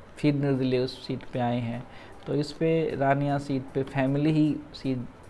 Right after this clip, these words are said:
लड़ रही है, चौटाला फैमिली यानी कि दुष्यंत की फैमिली उस पे लड़ रही है, और चौधरी रणजीत सिंह लड़ रहे हैं, और अभय सिंह चौटाला जी के, अ, के जो बेटे हैं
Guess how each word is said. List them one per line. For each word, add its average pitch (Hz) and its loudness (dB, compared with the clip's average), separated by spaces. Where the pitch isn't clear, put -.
लड़ 131 4
रही 127 -2
है, 127 2
चौटाला 131 4
फैमिली 123 -2
यानी 127 0
कि 123 0
दुष्यंत 143 0
की 135 -2
फैमिली 127 0
उस 135 -6
पे - -2
लड़ 123 4
रही 120 0
है, 120 2
और 113 2
चौधरी 131 2
रणजीत 127 2
सिंह 131 0
लड़ 123 4
रहे 117 0
हैं, 117 -4
और 120 0
अभय 123 4
सिंह 143 -2
चौटाला 123 2
जी 117 -2
के, 120 -4
अ, - -10
के 123 -4
जो 120 -2
बेटे 127 0
हैं 117 -4